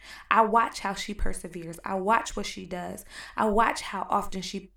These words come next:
she's posting. I watch what she puts on, um, her social media. I watch how she is branding her business.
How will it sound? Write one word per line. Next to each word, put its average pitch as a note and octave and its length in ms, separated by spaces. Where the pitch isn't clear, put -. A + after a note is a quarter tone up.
she's G3 260
posting. G3+ 540
I F#3 120
watch F#3+ 380
what G3 80
she - 140
puts - 300
on, F#3 260
um, F#3+ 220
her G3 120
social G3+ 360
media. F#3+ 420
I F#3 40
watch A3+ 300
how G3+ 120
she F#3+ 320
is F#3 120
branding G#3+ 480
her F#3 120
business. F#3 540